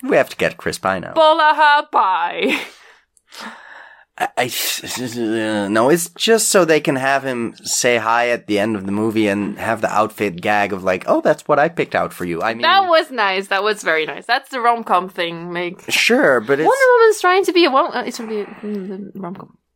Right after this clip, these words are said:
Speaker 2: Yeah.
Speaker 1: Um, no, I just, ugh, they could have just, it, like, not had him in there, just had Steve, and it would have been fine because no one would have recognized some pilot from Britain in the, like,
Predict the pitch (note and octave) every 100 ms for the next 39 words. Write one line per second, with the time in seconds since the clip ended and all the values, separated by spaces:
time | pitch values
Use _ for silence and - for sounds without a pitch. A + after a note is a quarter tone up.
0 | - G3+ D3+ B2+ B2 B2 A#2+ A#2+ _ _
1 | A#2+ A#2 G2 - - A#2+ B2 - - C3
2 | - - _ - D3 C3+ A2+ - - B2
3 | B2 G#3 F#3 C#3+ D#3 - - _ C3 A2
4 | - _ - A#2+ A2 - A2+ A2+ A2+ -
5 | - - A2 B2+ B2+ B2+ B2 G2+ A2+ A2+
6 | G2+ G2+ G2+ - - _ - - A#2+ C3
7 | D#3 D#3+ E3 - - A2+ G#2+ G#2 - _
8 | _ _ _ G#2+ A2 A2+ A#2 A#2 G#2+ G#2+
9 | - G2 G2+ G#2+ G2 F#2 G#2 C3 B2+ G#2+
10 | F#2+ E2+ E2 E2 E2+ E2+ - - F#2+ F2
11 | F2 E2+ E2+ E2 - - D#2+ D2+ C#2+ E2
12 | D#2+ D#2 D#2+ D2 - _ _ - E2